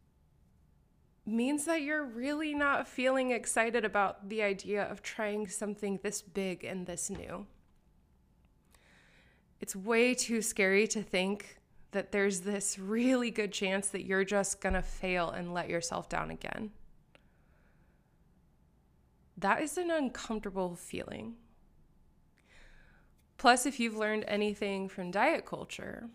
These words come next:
it's that anything other than pursuing weight loss through restrictive dieting is lazy and basically giving up.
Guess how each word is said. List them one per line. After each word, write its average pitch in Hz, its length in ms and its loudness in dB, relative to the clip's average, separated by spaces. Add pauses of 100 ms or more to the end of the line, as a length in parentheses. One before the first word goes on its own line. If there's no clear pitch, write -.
(120)
it's - 240 -2
that - 180 -2
anything 220 560 -2
other 175 160 -2
than 175 220 -4
pursuing 175 400 -4
weight 240 200 0
loss 190 380 2
through 196 160 -4
restrictive 175 520 -6
dieting 175 580 2
is 175 320 -8
lazy 185 640 0
and 185 180 -6
basically 185 400 -2
giving 165 320 -6
up. - 320 -4